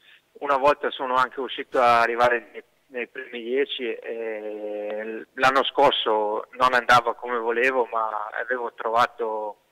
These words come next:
diciamo, un problema con i carboidrati che, che il mio corpo non,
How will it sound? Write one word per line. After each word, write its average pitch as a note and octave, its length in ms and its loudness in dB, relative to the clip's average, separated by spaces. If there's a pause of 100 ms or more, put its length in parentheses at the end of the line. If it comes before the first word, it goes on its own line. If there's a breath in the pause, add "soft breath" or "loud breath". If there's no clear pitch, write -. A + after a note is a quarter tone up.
(440 loud breath)
diciamo, A#2 500 -2
un A2+ 100 -8
problema A2 1120 0 (720 loud breath)
con A#2+ 160 -2
i A2+ 80 -4
carboidrati A#2 1000 2
che, G#2+ 640 -10
che B2+ 100 -12
il A#2 160 -6
mio A#2 220 -6
corpo B2 400 0
non, A2 200 -4